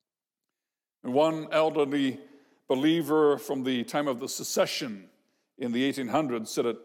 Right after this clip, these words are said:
very well when he said, "If I had to contribute only one breath to my salvation, I would be eternally lost." The gospel of salvation by grace through faith in Christ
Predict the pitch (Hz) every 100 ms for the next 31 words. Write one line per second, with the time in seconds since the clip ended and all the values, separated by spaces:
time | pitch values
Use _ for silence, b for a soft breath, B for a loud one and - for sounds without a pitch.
0 | - 127 160 156 131 143 120 95 95 -
1 | _ - 139 123 - 143 123 117 131 156
2 | 208 180 185 165 - 147 190 143 104 -
3 | _ _ _ _ _ _ _ _ _ _
4 | _ _ _ 151 165 156 156 143 147 196
5 | 285 311 240 247 175 160 - - - _
6 | - 147 143 160 - 151 156 175 214 240
7 | - _ _ _ _ _ _ _ _ _
8 | _ _ _ _ _ _ _ _ 131 127
9 | 120 110 120 113 110 - 120 107 107 104
10 | 85 - - - _ _ _ _ _ _
11 | _ _ _ _ _ _ _ _ _ _
12 | _ _ _ _ _ _ _ - 151 240
13 | 233 - 165 - 202 165 175 202 180 139
14 | 143 156 151 117 165 160 139 - - 180
15 | 175 - 180 147 156 135 107 143 95 -
16 | - -